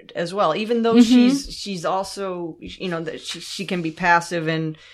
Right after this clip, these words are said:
Speaker 1: nurturing, but she also has a side that's really severe, I think.
Speaker 2: I think that's true. And that comes across much more in the, in the Thoth version than in the
Speaker 1: Mm.
Speaker 2: Waite Smith, I think.
Speaker 1: It makes sense that she should have some severity just with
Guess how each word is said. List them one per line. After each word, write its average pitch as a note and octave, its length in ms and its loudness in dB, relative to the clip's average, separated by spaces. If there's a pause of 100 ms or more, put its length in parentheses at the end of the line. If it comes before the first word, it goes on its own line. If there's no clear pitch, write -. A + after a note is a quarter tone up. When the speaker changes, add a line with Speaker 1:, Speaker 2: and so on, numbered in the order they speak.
(140)
Speaker 1:
nurturing, F#3+ 640 2
but D3+ 160 -4
she E3 240 -4
also F3+ 300 0
has E3 260 -2
a D#3 60 0
side D3+ 420 -4
that's - 420 -12 (100)
really D#3 360 -6
severe, D3 640 -6
I D3+ 60 -10
think. B2+ 420 -16 (280)
Speaker 2:
I C#4 60 6
think F4+ 220 6
that's F4+ 280 0
true. F3 440 2
And F#3 220 4
that A#3+ 180 4
comes D4 240 2
across G3+ 360 2
much F3+ 280 4
more F3+ 380 6
in E3 240 0
the, D#3 400 2
in E3 140 0
the E3 80 -2
Thoth E3 640 0 (360)
version E3 380 4
than D3+ 160 6
in D3+ 160 6
the D3+ 80 6
Speaker 1:
Mm. - 40 2
Speaker 2:
Waite D#3 220 2
Smith, D#3 340 2
I D3+ 80 -4
think. D#3 460 -6 (500)
Speaker 1:
It D#4+ 120 0
makes F#4 220 0
sense F4 300 0
that G#3 120 2
she G#3 140 -2
should E3+ 140 -4
have G3 260 2
some F3+ 180 -2
severity D#3+ 640 2
just E3 300 -8
with D#3+ 220 -8